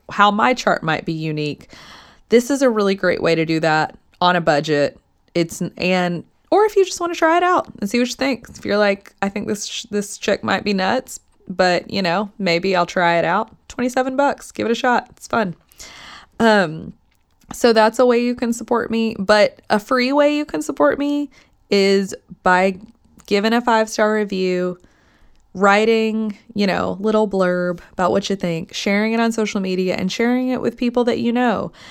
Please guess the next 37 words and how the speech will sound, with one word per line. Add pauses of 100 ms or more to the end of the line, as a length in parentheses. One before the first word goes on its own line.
(200)
that
would
enjoy
this
podcast.
And,
you
know,
astrology
is
becoming
more
and
more
popular. (520)
So
you
might
be
shocked
at
what
other, (180)
who (160)
other
little
witchy
poos
you
find
like
yourselves.
I
find
more
and
more